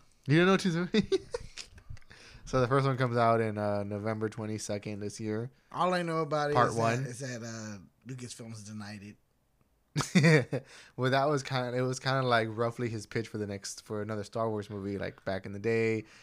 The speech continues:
Speaker 1: they said no, and so he kinda, like, and he, honestly, if you look at the trailer, like, there's so much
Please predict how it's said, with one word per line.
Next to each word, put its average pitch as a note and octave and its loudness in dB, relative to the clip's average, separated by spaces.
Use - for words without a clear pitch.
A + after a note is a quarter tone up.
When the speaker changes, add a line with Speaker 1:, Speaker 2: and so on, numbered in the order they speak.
Speaker 1:
they F#2 -6
said F#2 -8
no, G#2+ -2
and F#2+ -8
so A2 -12
he G2+ -8
kinda, F#2 -8
like, F2+ -6
and D3 4
he, D3+ 4
honestly, E3+ 2
if G3 4
you D#3+ 4
look E3 4
at F#3+ -2
the F3+ 0
trailer, E3+ 2
like, A#2 2
there's C#3+ 2
so B2 0
much C3 -2